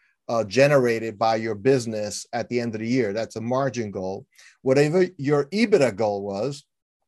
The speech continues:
which you should have a profitability goal for your business, uh, because that's the overall efficiency of the company and how it's working.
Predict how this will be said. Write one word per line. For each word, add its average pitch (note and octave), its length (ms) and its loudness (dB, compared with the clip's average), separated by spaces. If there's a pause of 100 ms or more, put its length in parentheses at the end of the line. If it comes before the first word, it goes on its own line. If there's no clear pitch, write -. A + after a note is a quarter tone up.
(400)
which B2 200 -6
you C3+ 80 0
should D3 260 -2
have C3 180 4
a A2+ 60 -4
profitability B2 840 -2
goal A2 180 -2
for G#2 140 -12
your G#2+ 100 -6
business, F#2+ 720 -8 (600)
uh, A2+ 140 0
because C3+ 240 0
that's C#3+ 220 0
the D#3+ 100 -2
overall C#3+ 400 4
efficiency C#3 600 -4
of A2+ 80 -2
the G#2+ 80 -4
company A2+ 480 -6
and G2+ 100 -8
how B2 240 -4
it's G#2+ 220 -8
working. G2+ 440 -10